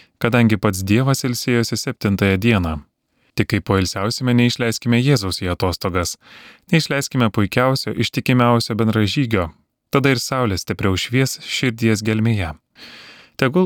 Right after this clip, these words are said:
ir Magnificat maldinėlis visur su jumis keliauja, kišenėje arba kuprinėje.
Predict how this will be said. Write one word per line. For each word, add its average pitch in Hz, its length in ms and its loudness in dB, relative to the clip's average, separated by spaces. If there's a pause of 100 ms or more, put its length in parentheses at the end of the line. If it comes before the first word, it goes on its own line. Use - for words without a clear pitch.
ir 165 160 2
Magnificat 135 560 2
maldinėlis 120 640 2
visur 160 320 -2
su - 160 -4
jumis 101 400 0
keliauja, 123 540 0 (260)
kišenėje 135 600 2 (100)
arba 123 240 0
kuprinėje. 101 640 0